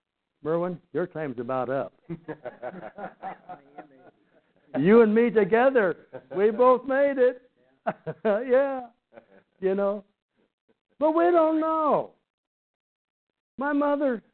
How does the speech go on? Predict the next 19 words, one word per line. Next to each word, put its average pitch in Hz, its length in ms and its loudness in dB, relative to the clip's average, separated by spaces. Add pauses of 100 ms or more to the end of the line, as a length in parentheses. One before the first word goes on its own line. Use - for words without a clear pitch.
I've 240 220 -2
outlived 262 420 -2
my 262 160 -6
mother. 269 480 -6 (1120)
She 302 100 2
was 302 240 2
in 294 80 2
perfect 302 480 -4
health. 294 360 -2 (1080)
Dad 240 200 2
went 240 200 0
out 247 220 -2
to 202 260 -2
irrigate, 247 560 2 (1120)
uh, 165 300 -2
the 160 160 -6
farm 233 360 2
one 233 180 0
morning, 240 460 -4